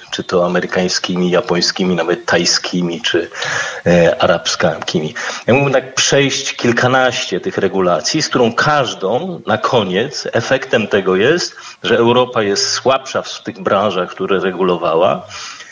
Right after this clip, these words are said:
Nasze P K B spada, dobrobyt spada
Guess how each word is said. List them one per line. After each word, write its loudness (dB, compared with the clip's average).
Nasze 2
P -2
K 2
B 2
spada, 0
dobrobyt 0
spada 0